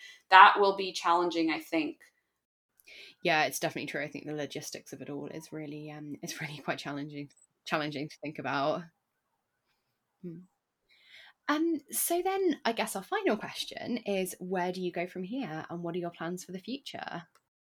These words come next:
Speaker 1: I feel like I have a couple different avenues that I'm looking to explore, um, post M B A. And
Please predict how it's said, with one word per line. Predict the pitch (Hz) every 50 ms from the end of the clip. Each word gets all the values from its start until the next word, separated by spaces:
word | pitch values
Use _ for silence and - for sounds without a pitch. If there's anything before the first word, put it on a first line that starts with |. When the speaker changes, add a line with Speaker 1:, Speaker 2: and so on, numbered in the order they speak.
| _ _ _ _ _ _ -
Speaker 1:
I | - 220 240 262 285 294 302 302 302 311 302 311 - - - -
feel | - 254 262 285
like | 330 359 -
I | 370 359
have | 320 285 294 285
a | 277 277
couple | - 254 240 - 269 254
different | 220 226 220 - 226 208 - -
avenues | 190 190 185 180 190 190 190 185 180 175 - -
that | - 185 180 180
I'm | 175 175 175 170 170 175 175 175 - - - -
looking | - 202 214 214 208 226 208 202 202 196
to | 196 - 214 202 185
explore, | 180 180 180 - - - - - - 180 175 175 170 165 165 160 170 185 - - -
um, | 175 165 165 165 165 165 165 170 170 165 - _ _ _ _ _ _ _ _ _ - -
post | - 190 185 185 - - - -
M | 185 180 170
B | 175 175 175
A. | 175 170 165 165 175 -
And | - - 175 170 170 170 170 170 170